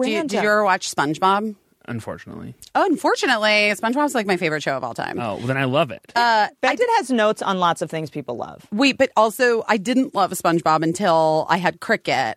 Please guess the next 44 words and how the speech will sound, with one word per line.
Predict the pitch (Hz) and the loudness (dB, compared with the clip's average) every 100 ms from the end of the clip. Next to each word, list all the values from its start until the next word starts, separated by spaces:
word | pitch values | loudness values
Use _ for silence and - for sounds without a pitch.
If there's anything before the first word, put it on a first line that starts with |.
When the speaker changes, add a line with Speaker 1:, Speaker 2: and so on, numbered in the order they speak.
| - | -4
Speaker 1:
and | 165 - | -4 -2
it | 175 | -2
was | 170 147 | -2 -6
Cricket's | - 233 - 175 - | -4 -4 0 -2 -2
favorite | 175 160 147 - | -2 0 -2 -4
show, | - 151 147 143 147 - - - _ | 0 2 4 2 -2 -8 -20 -20 _
and | 196 196 185 | 0 0 0
really | 196 190 185 170 - | 0 2 2 2 0
has | 196 170 | -2 -4
been | 151 180 165 | 0 0 2
instrumental | - 175 - 170 170 175 165 | -2 -6 -2 0 2 0 0
in | 156 | 0
developing | 151 147 147 147 156 | 0 0 0 0 -2
her | 151 180 | -2 -4
very | 151 151 - 190 175 170 | -6 -8 0 2 4 2
absurd | 160 151 - 175 160 151 151 156 - - | 0 -2 0 0 0 -2 -4 -6 -12 -12
sense | - 196 165 | 0 0 0
of | 156 | -4
humor, | - - 208 160 131 135 143 - _ _ | -4 0 2 2 -2 -4 -6 -10 _ _
which | 190 208 | -4 -2
I | 175 | -2
tie | 151 - 196 170 | -4 -2 0 0
directly | 160 180 156 214 - - 170 160 | -2 -6 -4 -6 -6 -6 -4 -4
to | 151 175 | -4 -2
her | 170 | -2
love | 156 156 151 | 0 0 0
of | 147 | -4
SpongeBob. | - 147 131 120 78 247 | -4 -4 -2 -4 -4 -2
Speaker 2:
Aw. | 262 247 214 196 180 165 | 0 0 2 2 2 2
Speaker 1:
But | |
anyway, | 240 226 190 165 - | 0 0 -2 -2 0
I, | 170 165 | -2 -2
the, | 156 151 156 | -6 -6 -6
just | 170 - | -6 -4
when | 160 | -2
you | 151 | 0
say | 147 139 | 0 -2
starfish, | 151 135 123 - | 0 0 0 -4
it | - | -4
reminds | 123 123 - | -4 -4 -6
me | |
of | - | -6
Patrick | 156 - - - | 0 0 -2 -6
Starfish. | 64 64 - - | -6 -6 -8 -10